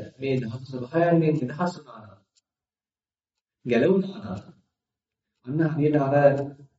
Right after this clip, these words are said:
කණුවක බැඳලා හිටිය ඒ සුනඛයා කටිය යම්සේ උත්සාහයක් නිසා කඩාගෙන යනවා වගේ අන්න මේ හිත අනිශ්චිත ස්වභාවයකට පත් වෙන්න පුළුවන්.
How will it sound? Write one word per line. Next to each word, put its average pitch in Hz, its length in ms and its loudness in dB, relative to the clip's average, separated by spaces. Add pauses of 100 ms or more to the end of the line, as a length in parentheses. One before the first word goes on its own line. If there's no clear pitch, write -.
(1000)
කණුවක 151 360 4
බැඳලා 139 320 2
හිටිය 143 300 -2 (800)
ඒ 131 260 6 (160)
සුනඛයා 156 640 -4 (600)
කටිය 156 280 6
යම්සේ 147 420 2 (120)
උත්සාහයක් 143 520 -2
නිසා 147 280 -6
කඩාගෙන 151 460 2
යනවා 120 400 2
වගේ 110 320 -4 (340)
අන්න 156 220 -4
මේ 151 200 2
හිත 135 200 0 (100)
අනිශ්චිත 151 460 4
ස්වභාවයකට 110 540 -2
පත් - 220 -6
වෙන්න 113 180 -6
පුළුවන්. 92 340 -8